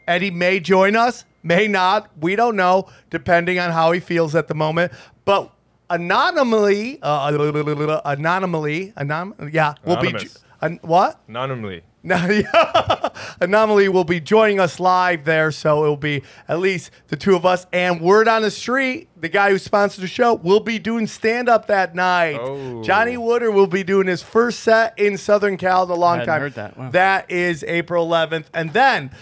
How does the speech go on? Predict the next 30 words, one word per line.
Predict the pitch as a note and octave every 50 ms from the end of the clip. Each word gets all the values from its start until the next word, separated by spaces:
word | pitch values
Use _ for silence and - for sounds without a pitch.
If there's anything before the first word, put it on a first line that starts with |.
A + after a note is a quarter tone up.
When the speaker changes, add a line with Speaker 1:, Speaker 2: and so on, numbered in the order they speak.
| - - _
Speaker 1:
May | D3 D#3+ G3 B3 C#4 C#4+ C#4 C4+ C#4 C4+ A3+ - - -
first, | - D4+ C#4+ B3+ A3 - -
we | G3+ G#3+ A3
are | A3 A3+ A3
at | G#3 G#3+ -
Spokane | - - - - C#4 D4 D4 C#4+ C#4+ - C#4+ D4 D4 D4 C#4+ C4+ B3 A3+ G#3 F#3
at | F#3+ G#3 G#3 -
the | - G3
Spokane | - - - - C#4 C#4 - - C#4 C4+ C4 B3 -
Comedy | - B3 A#3+ A#3+ A#3 A3+ A#3
Club. | - - A#3+ A#3 A3+ A3+ A3+ A3 - - - - - - -
And | E3+ F3+ F3+
then | G#3 G#3 G3+ G3 F#3 F#3
May | G#3 A#3+ B3+ B3 A#3+ A#3+ B3 A3+
second, | - - - - C#4+ C4+ C4+ C4+ - B3+ B3 A#3 - - - - _ -
we're | E3+ F#3+ G3 G3 F#3+
at | - G3+ G#3 G#3 G#3 -
the | G#3 G3
Tacoma | - G#3+ G3+ G#3 - A3 A3+ A#3 A3+ A3+ A#3 A3+ A3
Comedy | - G3+ G#3 G3+ G#3 G#3 G3+ G3
Club. | G3 - G3+ F#3+ F#3+ F#3 F#3 F3+ D#3+ - - - - - -
And | D#3+ D#3+ E3 E3
then | D#3+ E3+ E3+ E3 D#3+ D#3 D#3 D#3+
May | F3 F#3+ G#3 G#3+ G#3 G#3 G#3 G#3 G#3 G#3 G#3 G#3 G#3 G3+ G3+ G#3 G#3 G#3 F#3+
ninth, | E3+ F#3+ A3+ C4+ D#4+ D#4 C4+ C4 C4 C4 - - -
wow, | C3 E3+ G#3+ A3+ A3 G3 F3+
we're | F3 G3+ G#3+
banging | E3 C#3 G3+ G3 G#3 G#3+ G#3 G#3
it | G#3 G#3 G3
out. | G3 F#3+ F#3+ F#3 F#3 F3+ D3